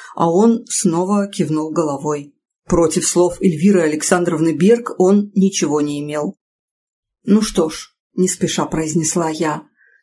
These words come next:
"тогда перейдём к главному, к вашим отношениям с Гошей". "Разве мы не обсудили это пару минут назад?"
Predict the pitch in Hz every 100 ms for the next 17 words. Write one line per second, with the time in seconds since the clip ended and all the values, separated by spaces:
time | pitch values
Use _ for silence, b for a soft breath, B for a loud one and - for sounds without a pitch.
0 | b 185 214 247 262 214 175 170 208 226
1 | - - 147 170 156 147 156 151 147 135
2 | - _ _ - 196 208 - 269 214 -
3 | 160 - 185 214 196 139 156 156 - 156
4 | - _ _ _ _ _ _ _ - 160
5 | 156 156 151 156 156 156 - 180 147 233
6 | 262 196 160 170 151 143 143 170 156 160
7 | 160 151 175 170 196 156 139